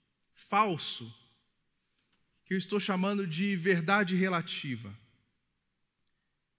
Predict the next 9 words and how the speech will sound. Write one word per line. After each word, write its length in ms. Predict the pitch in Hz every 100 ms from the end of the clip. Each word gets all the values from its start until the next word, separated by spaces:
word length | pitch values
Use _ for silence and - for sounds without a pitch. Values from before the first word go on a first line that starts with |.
| _ _ _ _ _ _ _ _ _
Eu 80 | 190
comecei 380 | 202 240 208 220
a 40 |
pensar 320 | 208 196 208 196
quais 220 | 240 233
são 180 | 247 226
os 120 | -
principais, 1120 | 226 233 - 208 - 175 190 190 - - - _ - _ _ 160
ah, 560 | 156 147 139 135 131